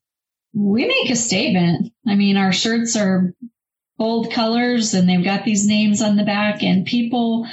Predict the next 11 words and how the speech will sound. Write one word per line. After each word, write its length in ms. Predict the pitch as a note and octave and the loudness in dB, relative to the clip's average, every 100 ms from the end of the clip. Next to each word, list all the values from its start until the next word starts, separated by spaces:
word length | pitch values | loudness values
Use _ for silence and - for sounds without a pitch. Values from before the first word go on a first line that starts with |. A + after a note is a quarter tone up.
| - _ - | -18 _ -6
ask, 500 | F#3 C4 C#3+ - - - | -2 0 -2 -2 -6 -4
you 180 | G#3+ G#3 | 0 2
know, 260 | F#3 F#3 G3 | 2 2 2
"What's 480 | G3 F#3+ G#3+ - | 0 0 -2 -2
this 200 | B3 A#3 | -2 0
all 220 | A3+ G#3+ G3+ | 0 0 0
about?" 440 | G#3 F#3 D#3 - | 0 0 -2 -2
They 120 | G3 | -2
see 240 | F#3+ G#3+ G3 | -2 0 0
their, 260 | F#3+ F#3 | 0 0
our, 280 | F#3+ F#3 | 0 0